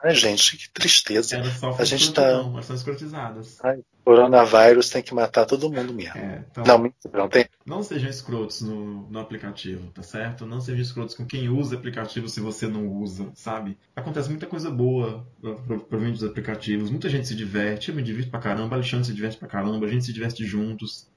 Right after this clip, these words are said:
Speaker 2: Eu devo dizer que a gente se conheceu através de grupo de, de, de conversa em WhatsApp, já contei essa história aqui dezenas de vezes. Então,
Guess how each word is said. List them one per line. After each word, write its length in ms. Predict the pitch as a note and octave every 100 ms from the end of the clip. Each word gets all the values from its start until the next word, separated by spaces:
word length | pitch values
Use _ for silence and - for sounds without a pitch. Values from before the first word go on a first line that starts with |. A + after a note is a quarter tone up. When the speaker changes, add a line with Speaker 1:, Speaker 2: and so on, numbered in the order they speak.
| _
Speaker 2:
Eu 100 | C3+
devo 180 | D3+ C#3+
dizer 200 | C#3 D3
que 80 | C#3
a 40 |
gente 180 | C#3 D#3
se 100 | F3+
conheceu 840 | D3 C#3+ C#3+ - B2 A#2+ A2+ A#2 - _
através 460 | A2+ A#2 A#2+ A2+ G#2+
de 80 | A2+
grupo 440 | G#2+ B2+ B2+ A#2
de, 200 | G2+ G#2+
de, 420 | G#2+ G#2+ G2+ G2 - -
de 160 | A#2+
conversa 480 | B2+ C#3+ A#2+ A2 G#2+
em 40 | A2
WhatsApp, 360 | A2+ - A2
já 80 | -
contei 200 | A#2+ A#2+
essa 80 | A#2
história 200 | - A2+
aqui 100 | A2
dezenas 420 | A2 A2 A#2+ C3
de 80 | G#2+
vezes. 760 | F#2+ G2 G2+ G#2 G2 - - -
Então, 580 | A#2 B2 A#2+ A#2+ A#2 A#2